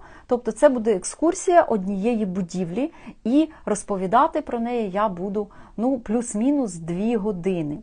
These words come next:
Я вам можу сказати, що це одна з моїх найулюбленіших екскурсій, е, тому що вона дуже красива. Навколо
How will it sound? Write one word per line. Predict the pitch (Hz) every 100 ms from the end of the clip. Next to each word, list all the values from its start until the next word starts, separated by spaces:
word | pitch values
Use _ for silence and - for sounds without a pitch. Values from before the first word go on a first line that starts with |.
| - - - -
Я | 208
вам | 277
можу | 233 240 214
сказати, | - 208 240 285 233
що | -
це | 190 - 247
одна | - 180 214
з | 185
моїх | 190 196 185 -
найулюбленіших | 208 220 - 190 175 151 160 180 - 233 233
екскурсій, | - - 269 285 - 320 330 - - - -
е, | 190 185
тому | 196 254
що | 302 -
вона | 190 180 233 247 - -
дуже | - 208 196
красива. | - 175 165 - - 165 139 139 - -
Навколо | 190 190 - 220 208 170